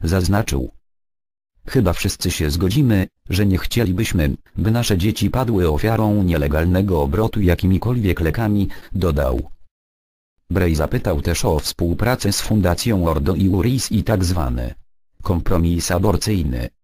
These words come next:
czy według R P D zmuszanie kobiet do rodzenia dziecka z bardzo ciężkimi wadami jest właściwe i nie jest barbarzyństwem. Pawlak nie pracuje w Ordo Iuris. Pawlak wyjaśnił,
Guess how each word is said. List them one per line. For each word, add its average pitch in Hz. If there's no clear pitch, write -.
czy 101
według 78
R 85
P 90
D 78
zmuszanie 80
kobiet 87
do 87
rodzenia 80
dziecka 87
z 73
bardzo 117
ciężkimi 95
wadami 85
jest 76
właściwe 90
i 104
nie 95
jest 69
barbarzyństwem. 76
Pawlak 71
nie 104
pracuje 85
w 73
Ordo 76
Iuris. 85
Pawlak 78
wyjaśnił, 80